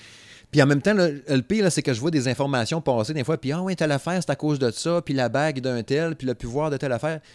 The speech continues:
Parce que là, tu sais, la bande-annonce, je pense, comme ils l'ont fait là, qui m'ont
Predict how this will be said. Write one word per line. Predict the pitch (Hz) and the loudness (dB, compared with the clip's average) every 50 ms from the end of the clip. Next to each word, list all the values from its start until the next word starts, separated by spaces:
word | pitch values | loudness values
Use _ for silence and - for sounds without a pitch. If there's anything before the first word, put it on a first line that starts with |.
| - - _ - - _ _ _ _ _ - | -20 -20 _ -20 -20 _ _ _ _ _ -10
Parce | 120 113 - | -8 -6 -2
que | 127 | 0
là, | 120 135 151 147 - _ _ _ _ _ - - | 2 2 2 0 -2 _ _ _ _ _ -8 -2
tu | - 160 151 | 0 0 0
sais, | 131 | 0
la | 131 139 135 127 | 2 2 2 4
bande-annonce, | 131 135 127 135 156 202 190 156 | 4 4 4 2 2 0 0 -2
je | 139 - | -4 -4
pense, | - 147 160 - | -2 -4 -4 -4
comme | - 131 123 | -4 -4 -2
ils | 123 120 | 0 0
l'ont | 123 120 113 | 0 0 0
fait | - 117 101 - | 0 -2 -2 -2
là, | 127 156 | -2 -4
qui | - - | -2 -2
m'ont | 117 117 - | -4 -6 -2